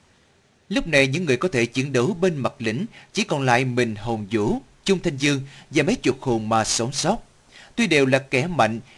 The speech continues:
nhưng cả bọn không phải là đối thủ của Lục Khôn. Có thể thấy chúng đang rơi vào hoàn cảnh tương đối khó xử. Bọn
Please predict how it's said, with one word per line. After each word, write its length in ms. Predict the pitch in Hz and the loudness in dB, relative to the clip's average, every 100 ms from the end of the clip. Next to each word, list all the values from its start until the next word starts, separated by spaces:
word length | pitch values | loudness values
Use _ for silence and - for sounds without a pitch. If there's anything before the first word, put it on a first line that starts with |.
| - | -8
nhưng 160 | 180 196 | -4 -2
cả 100 | 165 | 0
bọn 240 | 147 127 | 4 4
không 160 | 131 160 | 2 -6
phải 280 | 135 123 139 | 0 2 2
là 80 | 156 | 2
đối 120 | 139 | 0
thủ 220 | - 110 | 0 -2
của 180 | - 123 | 0 0
Lục 220 | 120 - | 0 -2
Khôn. 240 | - 131 117 - - - - | 0 0 0 -10 -20 -20 -6
Có 100 | 240 | -2
thể 160 | 139 | 0
thấy 300 | 113 123 151 139 | 0 0 0 0
chúng 280 | 131 175 170 | -2 0 2
đang 240 | 123 120 - | 2 2 -4
rơi 220 | - 185 185 | 2 2 4
vào 120 | 113 - | 0 0
hoàn 160 | 110 | -4
cảnh 260 | - 107 165 - | 0 -2 -2 -2
tương 200 | 110 101 | -2 0
đối 120 | 117 | -2
khó 240 | - 117 | -2 -4
xử. 320 | 196 - 90 139 - _ _ _ _ - - - | -4 -4 -4 -6 -12 _ _ _ _ -20 -20 -4
Bọn 220 | 143 151 | 4 4